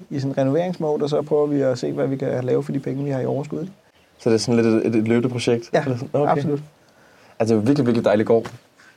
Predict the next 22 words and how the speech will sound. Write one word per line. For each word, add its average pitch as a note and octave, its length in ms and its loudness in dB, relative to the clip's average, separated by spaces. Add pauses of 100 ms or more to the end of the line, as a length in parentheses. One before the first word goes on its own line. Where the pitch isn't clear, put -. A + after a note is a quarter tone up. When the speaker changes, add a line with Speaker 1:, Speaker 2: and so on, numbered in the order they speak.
Speaker 1:
Ja. E3 100 0 (360)
Speaker 2:
Altså, A2 360 0 (160)
Speaker 1:
Tak. D#3+ 120 -6 (260)
Speaker 2:
virkelig, C3 280 0
virkelig, B2+ 240 0
øh, A2 340 2
hyggelig, C3 580 0
øh, G#2 520 0 (280)
gårdområde, A#2 840 2 (440)
terrasse. A2+ 520 -2 (680)
Og A#2 60 -6
så B2+ 120 0
har C3 80 2
I, B2 120 4 (300)
øh, G#2 60 -2
specialiseret A#2+ 560 -2
sig, B2+ 220 -2
jer G#2+ 200 2
i, G2+ 280 2
øh, G2+ 140 0 (960)
mountainbike G#2 800 0
Speaker 1:
Ja. A#2 80 0